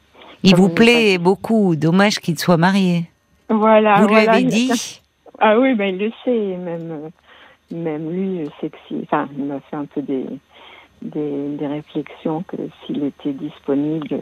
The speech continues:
Speaker 2: il aurait pu se passer, mais bon, ça, ça, c'est, ça veut rien dire, enfin, il n'est pas question qu'il, qu'il
Speaker 1: Oui, mais enfin, il a quand même eu un coup de cœur.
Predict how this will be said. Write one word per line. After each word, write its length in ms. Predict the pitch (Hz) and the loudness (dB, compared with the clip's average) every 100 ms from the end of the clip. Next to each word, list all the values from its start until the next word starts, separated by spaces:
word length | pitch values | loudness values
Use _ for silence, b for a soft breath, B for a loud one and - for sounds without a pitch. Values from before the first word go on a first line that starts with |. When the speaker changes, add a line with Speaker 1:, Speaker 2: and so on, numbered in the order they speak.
| - | -6
Speaker 2:
il 280 | 143 139 135 | -10 -8 -8
aurait 120 | 135 | -8
pu 140 | 131 139 | -8 -12
se 100 | - | -6
passer, 240 | 139 143 156 | -4 -2 -2
mais 140 | 143 | -2
bon, 160 | 131 131 - | -2 -4 -6
ça, 60 | - 135 - | -8 -8 -8
ça, 80 | 131 - | -8 -8
c'est, 80 | - - _ B B B - | -12 -12 _ B B B -6
ça 60 | |
veut 60 | 135 | 0
rien 220 | 123 147 | 2 2
dire, 200 | 185 202 | 4 4
enfin, 220 | 156 143 135 | 2 0 0
il 120 | 147 | -2
n'est 60 | 143 | 0
pas 140 | 147 | -2
question 420 | 139 160 - 170 | 0 -4 -2 -4
qu'il, 460 | 170 - 143 139 131 | -4 -6 -4 -4 -6
qu'il 180 | - 277 262 262 | -6 -6 2 6
Speaker 1:
Oui, 120 | 247 | 8
mais 80 | 151 | 6
enfin, 220 | 147 190 | 4 4
il 120 | 185 | 4
a 80 | 143 | 2
quand 140 | - 147 | 2 2
même 260 | 147 151 | 4 4
eu 80 | 143 | 2
un 120 | 135 | 2
coup 180 | 135 - | -2 -8
de 100 | 175 | -8
cœur. 540 | - 240 202 175 151 | 2 4 6 2 -4